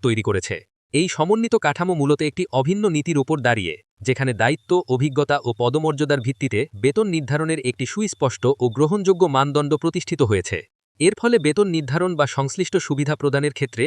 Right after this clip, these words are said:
ব্যক্তিগত ব্যাখ্যা কিংবা দপ্তরভেদে ভিন্ন সিদ্ধান্তের প্রবণতা হ্রাস পায়,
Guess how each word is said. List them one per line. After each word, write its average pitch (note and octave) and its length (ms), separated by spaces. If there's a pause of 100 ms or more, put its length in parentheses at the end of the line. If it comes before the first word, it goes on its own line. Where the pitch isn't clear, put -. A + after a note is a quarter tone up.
(140)
ব্যক্তিগত G3+ 520
ব্যাখ্যা C3 380 (140)
কিংবা D3 260
দপ্তরভেদে E3 640
ভিন্ন C#3 300
সিদ্ধান্তের C#3+ 480
প্রবণতা B2+ 440
হ্রাস D#3 220
পায়, F2 240